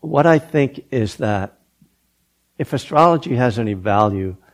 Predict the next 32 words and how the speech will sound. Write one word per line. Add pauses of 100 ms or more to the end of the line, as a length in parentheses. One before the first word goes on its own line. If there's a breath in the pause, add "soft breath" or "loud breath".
(180 soft breath)
it's
kind
of
pointing
out
these
potentials. (540)
But
any, (340)
it's
not,
it's
not
fate, (140)
it's
not
fate,
just
as
it
really
wasn't
fate
for (520 soft breath)
Angulimala. (440)
You
know,
it's
setting
up
these
poten-,